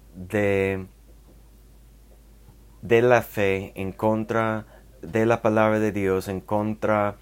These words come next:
de la verdad en nuestra generación,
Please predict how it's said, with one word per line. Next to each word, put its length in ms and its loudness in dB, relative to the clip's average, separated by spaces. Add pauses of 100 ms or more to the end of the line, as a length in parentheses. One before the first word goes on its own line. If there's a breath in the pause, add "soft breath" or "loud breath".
(280 soft breath)
de 720 0 (920)
la 180 -2
verdad 600 -2 (840)
en 380 -6 (220)
nuestra 500 -6
generación, 880 -6